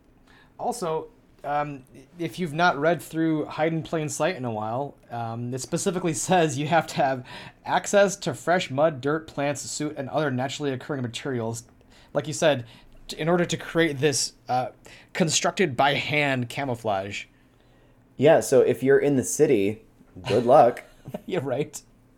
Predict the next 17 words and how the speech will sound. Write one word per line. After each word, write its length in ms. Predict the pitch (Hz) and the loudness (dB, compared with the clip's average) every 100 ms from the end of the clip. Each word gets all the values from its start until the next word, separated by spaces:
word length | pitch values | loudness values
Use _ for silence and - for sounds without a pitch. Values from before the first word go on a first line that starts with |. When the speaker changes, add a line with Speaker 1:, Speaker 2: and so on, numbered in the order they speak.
| _ _ _ - - | _ _ _ -14 0
Speaker 2:
You 120 | 117 | 4
won't 180 | 113 101 | 6 8
be 80 | |
able 160 | 110 107 | 6 6
to 80 | 110 | 4
do 140 | 147 | 4
it, 200 | 131 90 | 4 4
yeah. 220 | 104 85 90 110 _ _ _ _ _ _ - - - - - - - - - | -2 -2 -4 -8 _ _ _ _ _ _ -20 -20 -20 -20 -20 -20 -20 -20 -20
So 340 | - 160 151 143 | 2 10 10 10
that 480 | 131 180 208 143 | 8 6 6 0
does 200 | 127 143 | 6 6
it 120 | 135 - | 6 2
for 280 | - 131 | 4 4
the 180 | 123 117 | 6 2
optional 460 | - 117 - 123 110 | 0 -2 -2 -2 -4
class 400 | - 113 95 - | 0 0 0 -4
features. 760 | - 95 - 113 127 143 - | -8 -8 -2 -2 -2 -4 -14